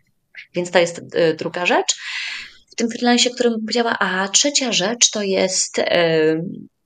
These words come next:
pamiętać o tym, że prowadzę,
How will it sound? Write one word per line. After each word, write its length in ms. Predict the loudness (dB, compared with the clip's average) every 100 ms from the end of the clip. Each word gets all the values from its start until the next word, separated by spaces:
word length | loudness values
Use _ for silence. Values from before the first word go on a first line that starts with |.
| _ _ _ _ _ _ _ _ _ _ _ _ _ _ _ _ _ _ _
pamiętać 400 | -2 0 2 0
o 160 | 0 -2
tym, 300 | -2 -4 -2
że 380 | -2 0 2 0 -2 _ _ _ _ _ _ _ -20 -20 _ -2
prowadzę, 360 | 2 2 2